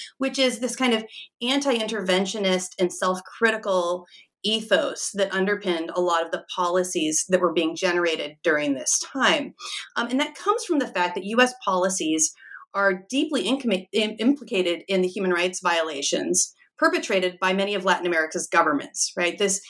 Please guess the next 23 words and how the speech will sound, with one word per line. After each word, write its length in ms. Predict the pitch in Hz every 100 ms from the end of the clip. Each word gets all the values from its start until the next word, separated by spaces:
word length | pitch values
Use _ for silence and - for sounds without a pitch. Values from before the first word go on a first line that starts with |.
| - 220
entanglement 800 | 220 - 240 254 285 262 233
of 140 | 202 185
U 140 | 202
S 160 | 190 - -
policy 600 | 190 190 190 185 170 160
and 120 | 175
human 240 | 170 190 180
rights 340 | 180 196 190
abuses 580 | 190 170 156 151 147 -
because 440 | 196 190 208 202
of 120 | 196
the 80 | 190
close 400 | 190 190 180 180 180
allyship, 720 | 175 190 170 160 - 156 151 - - - - 185
um, 480 | 175 165 156 156 -
rationalized 800 | 196 196 202 196 202 185 170 -
through 180 | 190 170
Cold 260 | - 175 165
War 160 | 160
security 520 | 160 185 254 262 208
interests, 580 | 160 160 165 147 - - - - - -
really 520 | 240 320 370 330 247
makes 640 | 208 214 214 233 226 -